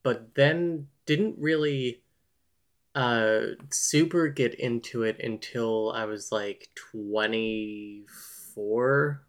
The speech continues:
or something. And, uh, I, I just kept trying to find a, a deck that worked for me, uh, until I eventually did find one. And, uh, I've been using it,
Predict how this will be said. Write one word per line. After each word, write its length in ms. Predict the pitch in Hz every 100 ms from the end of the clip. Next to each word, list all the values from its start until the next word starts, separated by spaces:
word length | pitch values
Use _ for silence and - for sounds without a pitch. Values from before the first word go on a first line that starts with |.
| _
or 280 | 135 135 135
something. 720 | 139 - 135 139 156 160 165 - _ _ _ _ _ _ -
And, 260 | 123 117
uh, 440 | 117 110 107 104 -
I, 380 | 113 113 110 110 - _ _ -
I 360 | 123 120 110 _ _ - - _ _ _ _
just 360 | - 139 - - _ _ _ _ _
kept 220 | 151 139
trying 280 | - 139 127
to 60 | 120
find 320 | 127 120 117
a, 280 | 110 110 113
a 60 |
deck 380 | 107 113 107 -
that 200 | 110 104
worked 280 | 107 101 -
for 180 | - 107
me, 380 | 101 101 - _ -
uh, 160 | 110 101
until 320 | 107 101 107
I 220 | 107 113 117 -
eventually 480 | 120 117 110 131 123
did 180 | 143
find 220 | - - -
one. 280 | - 143 - _ _
And, 260 | - 110 110
uh, 340 | 110 107 107 104 _ -
I've 180 | 120 -
been 380 | 117 113 110 110 _ _ _ _ _ _ _ _ _ -
using 320 | 139 139 143
it, 240 | 131 -